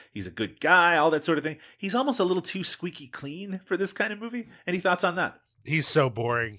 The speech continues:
Speaker 2: He's
Speaker 1: Yeah.
Speaker 2: so boring. And I don't know, uh, I don't know if that's his performance or it's written that way, but to me, even if it's written that way, do something, man. Like, he just, it just feels like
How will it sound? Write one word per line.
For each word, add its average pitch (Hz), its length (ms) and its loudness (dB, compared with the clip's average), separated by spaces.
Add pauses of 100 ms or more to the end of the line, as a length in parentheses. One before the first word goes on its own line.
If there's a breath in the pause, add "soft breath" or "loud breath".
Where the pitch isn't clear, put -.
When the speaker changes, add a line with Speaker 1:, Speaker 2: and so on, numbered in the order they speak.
(140)
Speaker 2:
He's 131 280 -4
Speaker 1:
Yeah. - 100 6
Speaker 2:
so 151 260 4
boring. 123 360 -2
And 131 80 2
I 135 80 8
don't 147 200 6
know, 135 360 4 (720 soft breath)
uh, 123 140 4 (340)
I 165 80 2
don't 196 100 4
know 196 80 6
if 175 60 2
that's 175 240 6
his 165 160 -4
performance 151 720 -4
or 127 220 -2
it's - 180 -8
written 151 260 -2
that 165 180 -6
way, 180 280 0 (300 loud breath)
but 147 220 2
to 151 100 -6
me, 185 400 0
even 190 240 2
if 196 80 0
it's - 180 -8
written 190 200 2
that 127 180 2
way, 120 380 0 (280)
do 202 160 -2
something, 131 640 -4
man. 117 240 -6
Like, 123 160 -8
he 143 160 -6
just, 160 400 -2
it 151 160 2
just 180 180 -4
feels 165 360 0
like 139 340 4